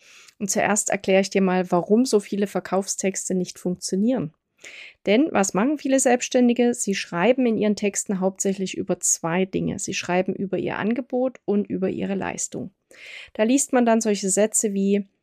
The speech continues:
„Ich biete strategische Marketingberatung an.“ Oder: „Wir entwickeln maßgeschneiderte Website-Konzepte.“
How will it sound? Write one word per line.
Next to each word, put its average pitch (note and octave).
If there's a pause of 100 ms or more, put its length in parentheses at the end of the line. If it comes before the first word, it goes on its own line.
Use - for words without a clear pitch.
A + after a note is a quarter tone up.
(280)
„Ich -
biete G#3+
strategische F3
Marketingberatung E3
an.“ D#3 (400)
Oder: F3 (520)
„Wir E4+
entwickeln A3
maßgeschneiderte F3+
Website-Konzepte.“ -